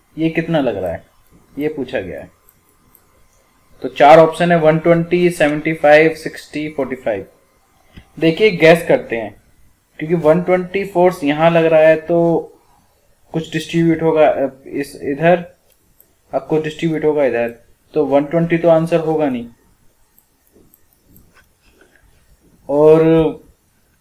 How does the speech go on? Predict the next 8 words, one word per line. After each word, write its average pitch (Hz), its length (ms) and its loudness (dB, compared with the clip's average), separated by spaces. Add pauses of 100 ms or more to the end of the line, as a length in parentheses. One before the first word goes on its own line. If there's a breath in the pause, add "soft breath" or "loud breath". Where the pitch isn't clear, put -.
(400)
सेकंड 156 440 -2
ऑप्शन 165 340 -2
है 156 100 -8
हमारा 147 340 -2 (1400)
सेवेंटी 143 460 -2
फ़ाइव 113 280 -4 (2250)
और 139 160 -2
सिक्सटी - 540 -10